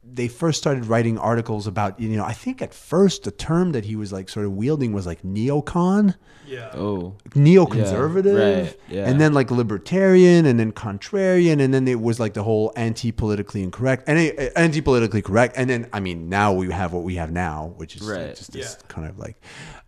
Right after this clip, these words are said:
Speaker 1: um, but, but, you
Speaker 3: Yeah,
Speaker 1: know,
Speaker 3: there
Speaker 1: I
Speaker 3: were some Gavin McInnes affiliates in Charlottesville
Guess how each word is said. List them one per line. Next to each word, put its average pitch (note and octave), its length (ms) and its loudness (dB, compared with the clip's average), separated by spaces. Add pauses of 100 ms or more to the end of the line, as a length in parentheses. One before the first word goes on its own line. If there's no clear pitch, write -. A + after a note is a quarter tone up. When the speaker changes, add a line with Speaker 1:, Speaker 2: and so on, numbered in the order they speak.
Speaker 1:
um, F2+ 340 0 (320)
but, C3+ 540 0
but, C3+ 260 2
you F3+ 100 4
Speaker 3:
Yeah, F3+ 60 8
Speaker 1:
know, F3+ 60 6
Speaker 3:
there D3+ 80 8
Speaker 1:
I D#3 60 8
Speaker 3:
were E3 60 4
some E3+ 380 -2
Gavin C3+ 380 0
McInnes A#2 640 -4
affiliates G#2+ 880 -6
in F#2+ 220 -12
Charlottesville E2+ 840 -12